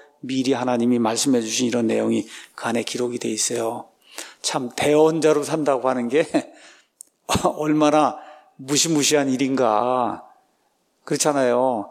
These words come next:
하나님이 아내를 데려가잖아요. 거기다가 또 어떤 일이 생겨요, 여러분? 호세아 같은 경우는 아예 창녀하고 같이 가서 결혼해서 살아서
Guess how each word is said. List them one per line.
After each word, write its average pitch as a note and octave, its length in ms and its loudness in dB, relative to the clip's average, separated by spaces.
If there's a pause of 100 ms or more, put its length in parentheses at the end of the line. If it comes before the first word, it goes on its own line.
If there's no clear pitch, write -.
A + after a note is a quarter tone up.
(120)
하나님이 D3 680 0 (180)
아내를 C3+ 480 2
데려가잖아요. A2+ 1160 -2 (720)
거기다가 C3+ 380 0
또 C#3 120 4
어떤 D#3 240 0
일이 C#3+ 140 0
생겨요, B2 380 -2
여러분? A#2 460 -2 (400)
호세아 D#3+ 280 0
같은 C3 260 -2
경우는 A#2 440 0
아예 C#3+ 300 2 (380)
창녀하고 G#3 600 4
같이 D3 260 -2
가서 C#3 320 0
결혼해서 C3 500 0
살아서 C3+ 520 0